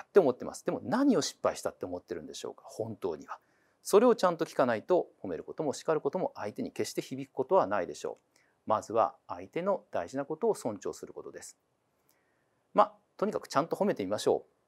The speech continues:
う。褒めることが叱ることの三倍はないと叱るが響きません。ほ-、叱る方がインパクトがありすぎるので、一対一ぐらいだったら常に叱られてるっていう気分になります。まずは褒めてみましょう。でもそれはちゃんと聞くことから始まります。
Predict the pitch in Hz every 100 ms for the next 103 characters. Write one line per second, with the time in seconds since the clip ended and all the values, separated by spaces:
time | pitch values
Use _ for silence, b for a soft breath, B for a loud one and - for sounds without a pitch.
0 | _ _ _ _ _ _ _ _ 135 151
1 | 120 98 101 117 - - 127 113 120 104
2 | - - 151 170 151 147 139 127 - 151
3 | - _ - - 110 107 - 123 - 98
4 | - - _ _ _ _ _ - - 120
5 | - - - 117 - 95 98 - 123 147
6 | - - - 76 110 123 123 95 78 92
7 | - 117 - 147 120 123 107 80 - 101
8 | 85 B B _ - 147 131 - 139 95
9 | 90 95 - - 87 - - 87 78 71
10 | 65 - _ - 78 - 139 - - 90
11 | 82 76 71 - - - b b b -
12 | 185 190 165 180 - - - - 110 -
13 | - 147 151 156 196 202 - 214 190 -
14 | - - -